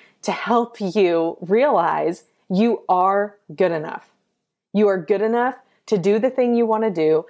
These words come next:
You are ready to take the next step that you're scared to take. Whatever that is, what is it for you?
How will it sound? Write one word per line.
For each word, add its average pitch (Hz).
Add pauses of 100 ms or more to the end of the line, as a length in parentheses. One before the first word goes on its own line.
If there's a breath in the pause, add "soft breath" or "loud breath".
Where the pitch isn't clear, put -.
(220 loud breath)
You 196
are 165
ready 196
to 226
take 214
the 208
next 196
step 196
that -
you're 180
scared 170
to 175
take. 170 (300 soft breath)
Whatever 220
that 220
is, 147 (640)
what 220
is 240
it -
for 160
you? -